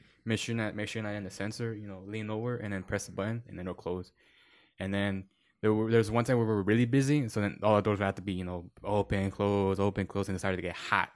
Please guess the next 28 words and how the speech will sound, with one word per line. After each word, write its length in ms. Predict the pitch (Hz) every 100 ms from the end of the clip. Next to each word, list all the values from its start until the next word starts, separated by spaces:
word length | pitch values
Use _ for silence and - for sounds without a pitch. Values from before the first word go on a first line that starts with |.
| -
And 120 | 95
I'm 100 | 90
like, 120 | 85 -
"Oh, 120 | 87
God, 180 | - 87
it's 100 | 85
hot." 260 | - 85 - _ _ _ -
And, 80 | 95
like, 80 | 90
yeah, 160 | 104 101
'cause 140 | 101
the 40 | 90
doors 240 | 98 95
are, 80 | 98
you 80 | 95
know, 80 |
keep, 260 | 87 101 -
keep 140 | 98 -
opening 280 | 92 98 92
and 80 | 85
closing, 420 | 95 95 90 87 _ _ _ _ _ _
you 80 | 85
know. 220 | 87 85 87 _ _ _ _ _ _ _ _ _
'Cause, 100 | 104
yeah, 180 | 87 85
that, 240 | 92 90
you 60 | 90
know, 240 | 87 85